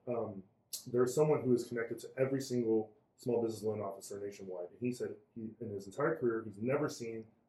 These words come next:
a recap of the year in Spanish like that. And it came from me, of guys whose last name is McDonald. And that actually generated about six million dollars in leads.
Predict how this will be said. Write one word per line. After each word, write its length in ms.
a 60
recap 680
of 140
the 80
year 380
in 80
Spanish 480
like 160
that. 720
And 260
it 140
came 160
from 160
me, 280
of 160
guys 280
whose 120
last 240
name 80
is 80
McDonald. 300
And 320
that 160
actually 200
generated 360
about 140
six 200
million 220
dollars 260
in 140
leads. 360